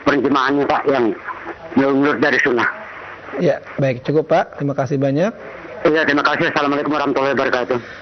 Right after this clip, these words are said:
Speaker 2: Waalaikumsalam warahmatullahi wabarakatuh. Nah, kepada Ustadz kami persilakan.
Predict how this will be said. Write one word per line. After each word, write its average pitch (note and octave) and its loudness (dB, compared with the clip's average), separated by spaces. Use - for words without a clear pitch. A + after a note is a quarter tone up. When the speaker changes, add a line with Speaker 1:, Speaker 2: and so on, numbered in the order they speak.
Speaker 2:
Waalaikumsalam D3 2
warahmatullahi C3+ 0
wabarakatuh. A#2+ -2
Nah, A#2+ -2
kepada B2 -2
Ustadz - -4
kami A#2 -2
persilakan. A2+ -6